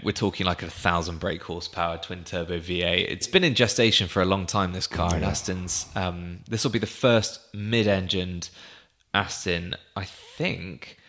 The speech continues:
Speaker 1: Yeah, it's the first mid-engined Aston in the company's hundred eight year history, so this is quite a big deal for them. They've obviously made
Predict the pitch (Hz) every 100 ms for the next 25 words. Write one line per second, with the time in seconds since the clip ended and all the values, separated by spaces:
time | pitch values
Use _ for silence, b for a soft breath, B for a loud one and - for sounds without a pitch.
0 | b b 131 82 85 - - 139 127 127
1 | 123 117 110 101 98 107 95 - 90 90
2 | 95 92 101 90 92 85 87 92 87 90
3 | 92 90 107 - - - 101 - 85 -
4 | - 87 92 92 101 87 85 62 95 -
5 | 110 110 127 - 113 110 95 -